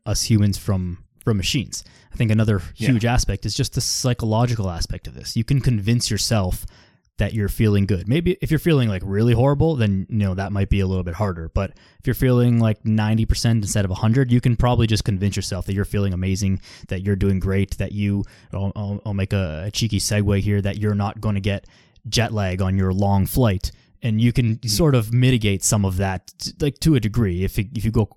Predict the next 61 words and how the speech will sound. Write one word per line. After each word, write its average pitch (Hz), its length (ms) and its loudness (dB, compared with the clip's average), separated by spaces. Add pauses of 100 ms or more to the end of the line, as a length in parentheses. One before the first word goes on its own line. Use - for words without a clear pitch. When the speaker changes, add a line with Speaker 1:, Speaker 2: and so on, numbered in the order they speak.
(160)
Speaker 1:
go 120 100 2
outside 113 320 2
and 104 80 2
it's 95 100 -2
cold, 117 360 2
and 104 80 0
you 104 60 4
be 110 40 4
like, 107 140 0
"No, 170 120 2
no, 104 140 2
I'm, 107 240 2
I'm 117 160 2
good 107 140 2
in 98 40 -2
the 87 60 -2
cold. 92 220 -8
I 104 140 -2
never 98 220 0
feel 95 200 -4
cold." - 340 -4
And 117 80 2
you 120 100 6
really 127 360 2 (100)
say 123 220 0
that 135 160 -2
and 117 100 0
really 123 220 4
believe 110 320 2
it, 196 80 -2
you'll 190 120 0
probably 160 380 0
feel 151 220 0
less 131 180 0
cold 107 340 0 (320)
than 113 140 2
someone 113 300 4
who's 104 180 0
going 113 180 2
Speaker 2:
Yeah. 110 60 4
Speaker 1:
outside 107 280 0
and 101 80 -2
being 104 120 2
like, 98 160 -2
"Oh 147 80 0
my 110 120 -2
God, 107 200 -2
I 104 80 -6
can't 113 220 -4
believe 113 200 0
how 110 120 -2
cold 120 260 -2
it 117 60 2
is. 113 260 0
Uh, 110 260 -8
fuck - 240 -12
winter," 117 400 -2
all 117 120 -2
this 117 100 -2
stuff. - 260 -2
Like, 107 180 -2